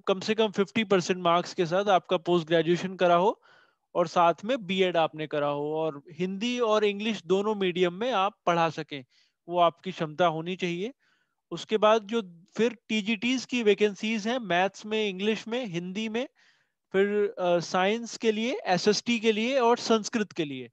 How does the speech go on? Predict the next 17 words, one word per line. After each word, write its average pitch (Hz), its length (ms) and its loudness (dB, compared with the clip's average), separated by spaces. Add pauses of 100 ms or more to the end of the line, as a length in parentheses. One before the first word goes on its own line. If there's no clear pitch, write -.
(580)
तो 190 60 -2
इसमें 240 380 0
जो 254 120 0
क्वालिफिकेशंस 208 800 0
हैं, 262 80 -2
उसमें 214 340 -4
आपका 185 520 2 (360)
मिनिमम 202 320 0
फिफ्टी 208 320 -4
परसेंट 196 380 0
मार्क्स 175 320 0
के 202 100 -8
साथ 185 140 -2
ग्रेजुएशन, 170 720 0
साथ 165 340 2
में 180 220 -8
बीएड 185 360 -2